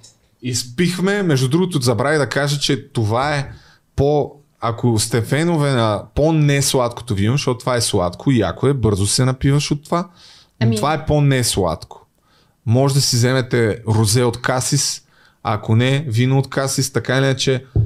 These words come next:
Speaker 2: За
Speaker 1: за пръв
Speaker 2: розе
Speaker 1: път в живота
Speaker 2: това е много
Speaker 1: ще имате
Speaker 2: плътно.
Speaker 1: възможност да си купите такова
Speaker 2: И е
Speaker 1: вино, защото
Speaker 2: неглъчиво.
Speaker 1: просто е лимитирана колекция. Има с-,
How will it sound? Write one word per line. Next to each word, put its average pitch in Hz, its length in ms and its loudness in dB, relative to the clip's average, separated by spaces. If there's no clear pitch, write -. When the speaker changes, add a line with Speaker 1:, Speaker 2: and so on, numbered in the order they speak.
Speaker 2:
За - 100 -2
Speaker 1:
за 254 100 2
пръв 233 220 2
Speaker 2:
розе 233 280 2
Speaker 1:
път 160 140 2
в 127 40 0
живота 131 760 0
Speaker 2:
това 233 180 -2
е 233 40 0
много 233 160 0
Speaker 1:
ще 208 120 0
имате 196 200 0
Speaker 2:
плътно. - 180 0
Speaker 1:
възможност 120 600 -2
да 113 160 2
си 110 140 -4
купите 104 340 -4
такова - 340 -2
Speaker 2:
И 247 80 4
е 240 40 0
Speaker 1:
вино, 240 120 2
защото 254 240 0
Speaker 2:
неглъчиво. 240 300 0
Speaker 1:
просто 180 400 2
е 131 580 2
лимитирана 131 640 0
колекция. 131 500 -2
Има 123 200 0
с-, - 180 -6